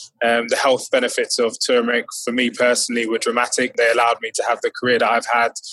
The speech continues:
and allowed me to stay at an optimal level of health, um, from the period of, uh, you know, injuries that I had as a teenager,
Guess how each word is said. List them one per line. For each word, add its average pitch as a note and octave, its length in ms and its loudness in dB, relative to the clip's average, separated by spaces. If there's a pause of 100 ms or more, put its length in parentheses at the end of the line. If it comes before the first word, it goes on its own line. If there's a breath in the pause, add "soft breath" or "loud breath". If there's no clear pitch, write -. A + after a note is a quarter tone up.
(400 loud breath)
and A#2+ 120 0
allowed A#2+ 340 2
me A#2+ 140 -2
to - 120 -4
stay A#2+ 300 2
at A#2 180 0
an B2 80 0
optimal A#2+ 380 -2
level A#2+ 280 2
of A2+ 200 0
health, B2 440 0 (120)
um, A#2 400 0 (460 loud breath)
from A#2 480 -2
the D3+ 80 -4
period A#2 340 2
of, A#2 140 2 (260)
uh, A#2 40 2
you A#2 120 0
know, A2+ 120 0
injuries A#2 460 0
that A#2+ 100 4
I A#2+ 180 2
had A#2+ 80 2
as A2+ 160 0
a A2 80 -6
teenager, C3 540 2